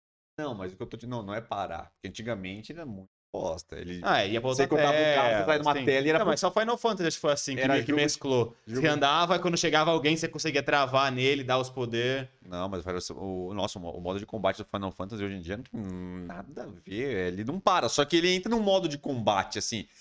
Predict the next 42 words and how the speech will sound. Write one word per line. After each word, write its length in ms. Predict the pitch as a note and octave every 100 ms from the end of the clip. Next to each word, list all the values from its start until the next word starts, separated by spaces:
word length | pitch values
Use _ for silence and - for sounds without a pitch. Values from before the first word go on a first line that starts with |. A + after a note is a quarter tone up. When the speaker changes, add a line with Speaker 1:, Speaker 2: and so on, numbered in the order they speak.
| - -
Speaker 1:
ele 120 | F3
não 100 | A3+
muda 260 | B3+ A#3
nada, 380 | F#3+ C3+ A2 G2+
só 140 | - D3+
que 100 | G#3
o, 60 |
o, 800 | F3 D3+ D#3+ D#3 C#3 C3+ B2 A2
o... 380 | C3+ C3 B2 B2
o, 40 | G#2+ C3 - _ _ _
não, 80 | C#3
tô 120 | B2+ G#2+
sendo, 240 | G#2+ G2 -
tô 100 | A2
sendo 260 | - F#2 -
Speaker 2:
Não, 260 | D4 A#3+ E3
eu, 140 | E3+ F#3+
eu 120 | G#3
Speaker 1:
Por 80 | A3+
exemplo, 180 | G3+ A#3+
Speaker 2:
entendi, 200 | G#3 A3
eu 120 | G3
entendi. 300 | G3 G3 F3
Speaker 1:
esses 320 | F3 G#3+ G#3+
botões 300 | G3 G#3 G#3+
Speaker 2:
Mas 80 | A3+
Speaker 1:
andavam, 320 | F3 D3+ A#2+
esse 160 | E3 F3
aqui 120 | F#3
conversava, 840 | E3+ D3+ C#3+ C3+ - B2 C#3 D3+ D#3+
por 80 |
exemplo, 240 | A#2+ G#2 A2+
o, 460 | G#2+ G#2+ G2+ A2
o, 80 | B2+
esse 140 | C#3 C3
aqui 80 |
Speaker 2:
Sim, 40 | B2+
Speaker 1:
conversava. 520 | B2 A#2 E3+ D3+ E3
Speaker 2:
sim, 180 | F3 D#3+
sim. 140 | -
Speaker 1:
Quando 180 | G#3+ B3
você, 500 | A3 A3 F#3 D#3